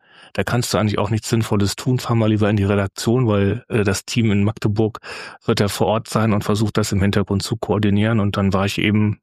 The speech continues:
um kurz zwanzig Minuten nach sieben wieder in Barleben und saß wieder in der Redaktion.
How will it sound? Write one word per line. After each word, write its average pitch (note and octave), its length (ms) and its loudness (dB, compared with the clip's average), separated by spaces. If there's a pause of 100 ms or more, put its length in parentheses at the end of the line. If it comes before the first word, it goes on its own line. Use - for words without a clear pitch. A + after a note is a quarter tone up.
um A2 200 -10
kurz - 540 -10 (880)
zwanzig G#2 280 -2
Minuten G#2 260 2
nach G2 100 0
sieben G#2+ 400 -2 (260)
wieder G#2 220 0
in G2 100 -2
Barleben G#2 500 0 (400)
und - 120 -4
saß G2 200 0
wieder G#2 140 -2
in G#2 60 0
der G#2 120 0
Redaktion. G#2 440 -4